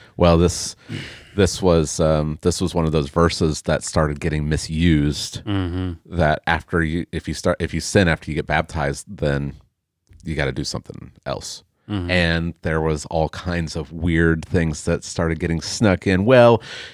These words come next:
Speaker 1: uh, if you sin deliberately after you've been baptized, you get,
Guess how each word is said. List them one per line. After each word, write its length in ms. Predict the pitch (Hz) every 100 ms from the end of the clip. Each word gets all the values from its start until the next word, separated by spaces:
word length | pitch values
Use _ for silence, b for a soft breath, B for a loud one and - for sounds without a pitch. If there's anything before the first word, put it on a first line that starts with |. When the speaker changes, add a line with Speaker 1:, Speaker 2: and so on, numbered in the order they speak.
| B
Speaker 1:
uh, 360 | 92 107 104 107
if 180 | 117 107
you 120 | 127
sin 760 | 113 - - 156 143 143 143 131
deliberately 600 | 117 113 123 117 120 107
after 260 | 104 101 -
you've 100 | 104
been 160 | 101 98
baptized, 720 | 101 95 - 107 92 90 -
you 100 | 87
get, 320 | 85 92 80